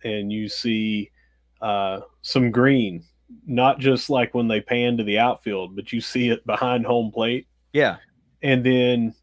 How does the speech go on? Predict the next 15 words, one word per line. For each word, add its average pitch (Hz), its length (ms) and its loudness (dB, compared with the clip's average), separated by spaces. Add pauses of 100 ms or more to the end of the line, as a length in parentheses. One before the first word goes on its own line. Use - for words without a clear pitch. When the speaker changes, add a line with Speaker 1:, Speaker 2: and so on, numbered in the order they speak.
(120)
Speaker 1:
you 127 140 -2
hear 135 200 2
the, 117 420 -2
the 117 200 -6
announcers 117 580 -4
say, 110 400 -4 (260)
"Marshall 127 380 -2
travels 143 560 0
well. 107 320 -2
There's 107 200 -6
a 104 60 -6
lot 113 240 -2
of 107 80 -4
green 113 320 -2
here." 87 340 -10